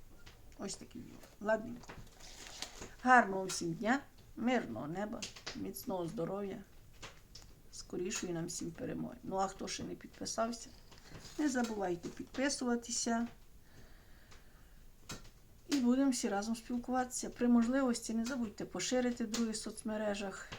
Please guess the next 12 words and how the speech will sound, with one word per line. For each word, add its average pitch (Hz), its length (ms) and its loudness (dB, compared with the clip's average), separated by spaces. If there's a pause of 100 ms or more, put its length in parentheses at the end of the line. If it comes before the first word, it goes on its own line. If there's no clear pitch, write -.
(540)
моє 196 280 0
відео, 180 440 -2 (1500)
якщо 190 300 -4
вам 175 180 0
воно 175 200 -2
цікаве. 170 560 -2 (640)
І 320 120 -2 (2000)
хто - 200 2
ще 247 140 4
не 233 80 10
підписався, 233 640 2
підписатися, - 960 -4